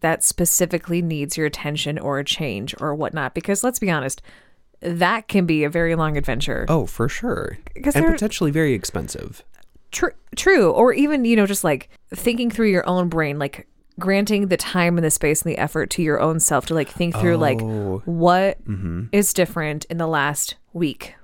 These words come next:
Speaker 1: What is different in the last month? What is different in the last three months? To try to help pinpoint, like, what, what might be the thing that needs some attention. That's a difficult thing to
Speaker 2: Mm-hmm.
Speaker 1: even try to really, like, me trying to think about that even is, like, it's exhausting.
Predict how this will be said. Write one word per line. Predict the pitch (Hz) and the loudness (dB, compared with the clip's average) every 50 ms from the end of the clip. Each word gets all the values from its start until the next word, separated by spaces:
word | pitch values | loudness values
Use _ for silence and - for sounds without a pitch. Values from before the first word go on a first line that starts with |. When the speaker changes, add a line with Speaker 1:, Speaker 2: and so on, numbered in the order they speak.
| - - | -20 -12
Speaker 1:
What | - 170 160 160 | -6 -4 -2 -2
is | 165 - | -2 -2
different | - 180 170 - 175 165 - | -2 -4 -4 -4 -4 -6 -6
in | - 170 | -6 -6
the | 170 165 | -4 -2
last | 170 165 160 160 165 - - - - - | -2 -2 -2 -2 -2 -4 -6 -8 -12 -10
month? | 185 214 220 170 131 - - | -8 -6 -6 -6 -6 -10 -14
What | - 156 165 165 | -8 -4 -4 -2
is | 165 165 - | -2 -4 -4
different | - 180 170 - 175 170 - | -6 -6 -6 -6 -6 -6 -6
in | - 170 | -6 -6
the | 170 165 | -4 -2
last | 170 165 165 170 170 - - - - - - - _ _ _ - - | -2 -2 -2 0 -2 -4 -6 -6 -14 -20 -20 -20 _ _ _ -20 -20
three | - - - 277 262 302 302 285 | -18 -10 -6 0 0 2 2 2
months? | 220 170 - - - - - - - - - - - - | 0 0 -2 -4 -6 -8 -8 -8 -8 -8 -14 -20 -16 -10
To | - | -8
try | 185 - - 208 202 | -6 -2 2 2 2
to | 202 196 | 2 2
help | 170 - - 180 170 - - - - | -2 0 -2 -2 0 0 0 -2 0
pinpoint, | - - 190 170 170 160 156 151 151 156 - - - - - - - - - | 0 -2 -2 -2 -2 -2 -2 -2 -4 -4 -6 -10 -14 -20 -20 -20 -18 -8 -4
like, | 170 160 - - | -4 -4 -4 -4
what, | - 165 170 165 160 147 - - 202 208 - | -2 2 2 2 2 0 -2 -6 -16 -16 -10
what | - 170 175 185 180 - | -6 0 2 4 4 2
might | - 175 175 165 160 165 - | 2 0 0 0 0 -2 -2
be | - 165 160 | -2 -2 0
the | 160 160 | 0 -2
thing | 160 - - 160 160 156 | -4 -2 -4 -4 -2 -4
that | 160 - | -6 -6
needs | - 151 156 151 - | -4 -6 -6 -4 -4
some | - 170 151 | -4 -4 -6
attention. | 143 - - 139 143 - 175 190 - - | -8 -6 -8 -8 -4 -2 -4 -4 -2 -2
That's | 214 269 - | -2 -2 -2
a | 403 | -2
difficult | - - 339 330 - - - 226 202 - | 0 0 0 0 0 0 0 0 -2 0
thing | - 185 170 147 113 143 151 175 - - | 2 2 2 2 0 -4 -8 -10 -6 -2
to | - 202 214 | 2 2 2
Speaker 2:
Mm-hmm. | 202 165 | 2 2
Speaker 1:
even | 175 220 214 214 196 | 2 2 4 4 2
try | 180 - - 196 | 2 2 0 2
to | 180 175 | 2 2
really, | 165 175 180 175 170 147 | 2 2 2 2 2 2
like, | 107 160 156 - - - | 0 0 -2 -4 -6 -2
me | 175 190 226 254 | 0 0 2 0
trying | 247 - - 208 180 | -2 -2 -2 -2 0
to | 156 143 | -2 -4
think | - - - 190 220 196 | -6 -4 -2 -2 -2 -2
about | 175 160 143 139 131 | -2 -2 -2 -4 -4
that | - 147 143 - | -6 -8 -8 -8
even | 151 156 156 143 147 | -10 -12 -10 -10 -10
is, | 147 143 139 | -8 -8 -8
like, | - - - - - - | -8 -10 -14 -18 -12 -10
it's | 175 175 - | -8 -6 -6
exhausting. | - - - - - - 151 - 185 202 202 - - - - - | -8 -8 -8 -8 -8 -6 -4 -4 -4 -4 -4 -4 -6 -8 -16 -18